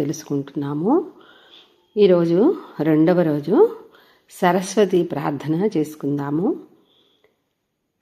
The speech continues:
సరస్వతి నమస్తుభ్యం వరదే కామరూపిణి విద్యారంభం కరిష్యామి సిద్ధిర్భవతు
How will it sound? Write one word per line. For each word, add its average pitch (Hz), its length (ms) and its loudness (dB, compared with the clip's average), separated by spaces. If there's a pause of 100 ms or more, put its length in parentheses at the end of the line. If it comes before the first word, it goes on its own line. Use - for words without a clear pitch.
(140)
సరస్వతి 233 720 2 (180)
నమస్తుభ్యం 175 840 2 (680)
వరదే 165 440 2 (220)
కామరూపిణి 160 840 2 (720)
విద్యారంభం 180 1000 2 (220)
కరిష్యామి 165 920 -2 (400)
సిద్ధిర్భవతు 180 960 0